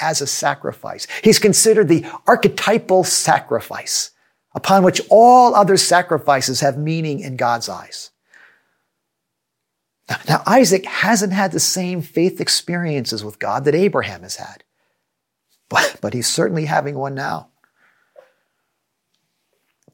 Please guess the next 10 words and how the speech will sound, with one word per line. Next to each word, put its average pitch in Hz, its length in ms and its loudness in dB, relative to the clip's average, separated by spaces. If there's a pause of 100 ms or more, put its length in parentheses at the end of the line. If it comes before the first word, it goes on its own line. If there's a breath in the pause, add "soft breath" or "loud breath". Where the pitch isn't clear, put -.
(800 loud breath)
Then 160 220 6
he 160 160 8
reached 165 340 4
out 165 180 8
his 151 200 2
hand 151 380 0
to 117 60 -8
take 175 340 -2
the 170 100 -4
knife 110 500 -6